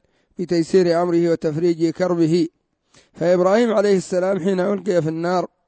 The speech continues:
التي أوقدوها لإحراقه لما كسر أصنامهم وسفه أحلامهم، قال: "حسبنا الله ونعم الوكيل"، أي دعا الله،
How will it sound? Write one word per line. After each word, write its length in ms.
التي 360
أوقدوها 560
لإحراقه 680
لما 280
كسر 480
أصنامهم 680
وسفه 560
أحلامهم، 600
قال: 280
"حسبنا 500
الله 420
ونعم 340
الوكيل"، 460
أي 160
دعا 220
الله، 360